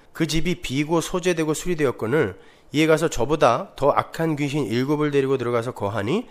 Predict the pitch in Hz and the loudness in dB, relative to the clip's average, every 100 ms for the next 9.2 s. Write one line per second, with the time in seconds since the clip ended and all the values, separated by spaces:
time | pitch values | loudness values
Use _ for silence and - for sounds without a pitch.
0 | - _ - 160 160 156 165 113 117 151 | -20 _ -8 2 6 6 6 4 4 2
1 | 165 156 151 147 139 113 123 135 127 120 | 0 0 0 0 0 -2 0 -2 0 -4
2 | - 156 151 139 113 104 95 101 101 - | -2 -4 0 0 0 -2 -4 -8 -14 -18
3 | - - - 147 117 - 165 156 151 151 | -20 -18 4 6 6 4 2 2 2 2
4 | 147 143 131 117 - 113 104 101 - _ | 2 0 0 -2 -4 -8 -8 -8 -14 _
5 | - - - 160 170 190 143 160 104 - | -20 -20 -8 -4 0 2 2 0 -4 2
6 | 151 175 175 175 190 - 123 117 131 - | 4 4 2 2 0 0 -4 0 -2 -2
7 | 107 131 - - - 120 147 110 107 131 | -8 -8 -14 -18 -4 -2 0 4 4 4
8 | 135 143 113 104 - 117 113 104 - 101 | 0 -2 0 -2 0 -4 -2 -4 -6 -14
9 | 95 | -14